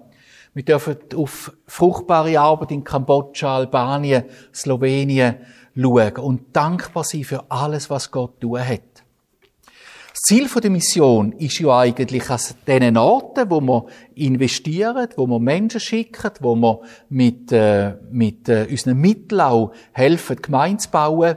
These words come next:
dass dort eigenständige, starke Gemeinden entstehen, wo selber in der Lage sind, ihrem Land das Evangelium weiterzugeben. In diesen aufgelisteten Ländern ist das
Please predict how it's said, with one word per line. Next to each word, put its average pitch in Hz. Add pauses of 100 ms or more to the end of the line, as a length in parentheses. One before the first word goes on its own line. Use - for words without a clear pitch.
(420)
dass -
dort 160
eigenständige, 202
starke 165
Gemeinden 190
entstehen, 202 (440)
wo 151 (160)
selber 277
in 180
der 151
Lage 117
sind, 104
ihrem 123
Land 117
das 120
Evangelium 113
weiterzugeben. 104 (640)
In 135
diesen 151
aufgelisteten 220
Ländern 185 (360)
ist -
das 123